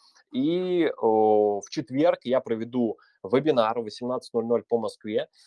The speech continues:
где расскажу тоже про мой путь к полумиллиону, к миллиону рублей в месяц. И еще поделюсь очень классной,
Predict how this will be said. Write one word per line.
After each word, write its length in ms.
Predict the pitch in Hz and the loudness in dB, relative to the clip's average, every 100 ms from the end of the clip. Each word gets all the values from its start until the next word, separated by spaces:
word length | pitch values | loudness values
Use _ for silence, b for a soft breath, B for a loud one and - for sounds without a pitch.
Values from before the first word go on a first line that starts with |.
| _ 143 | _ -6
где 260 | 120 170 | -2 0
расскажу 460 | 151 - 120 139 147 | 0 -4 -6 -6 -2
тоже 260 | 120 101 95 | -2 -2 -2
про 160 | 104 | -2
мой 280 | 110 113 101 _ 127 | 2 0 0 _ 0
путь 260 | 120 - - | 0 -2 -6
к 520 | 113 110 104 98 92 - | 2 4 4 2 -4 -4
полумиллиону, 580 | 160 190 202 185 180 175 | -2 -2 -4 -8 -10 -14
к 20 | _ _ | _ _
миллиону 540 | 120 127 127 131 190 175 | -8 -4 -2 -2 -4 -6
рублей 280 | 156 156 | -6 -8
в 40 | 147 | -8
месяц. 360 | 147 - 135 B B B _ | -10 -8 -10 B B B _
И 100 | 147 175 180 123 | -2 0 0 0
еще 260 | 107 - 151 | -2 0 0
поделюсь 420 | - 107 135 127 - | 0 0 0 0 2
очень 340 | 127 131 113 | 2 2 -6
классной, 560 | - 107 107 - 110 | 0 4 4 2 -10